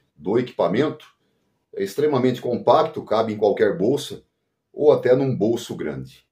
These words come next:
Então, tanto o pimenta quanto o gengibre são equipamentos extremamente portáteis, um porte confortável e fácil por parte de qualquer pessoa.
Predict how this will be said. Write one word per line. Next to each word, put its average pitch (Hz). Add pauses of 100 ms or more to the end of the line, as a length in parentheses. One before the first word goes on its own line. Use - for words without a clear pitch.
(460)
Então, 101
tanto 131
o -
pimenta 101
quanto 107
o 95
gengibre 110 (440)
são -
equipamentos 107
extremamente 107 (160)
portáteis, 85 (560)
um -
porte 101
confortável 98 (320)
e -
fácil 113
por 95
parte 104
de 104
qualquer 101
pessoa. 69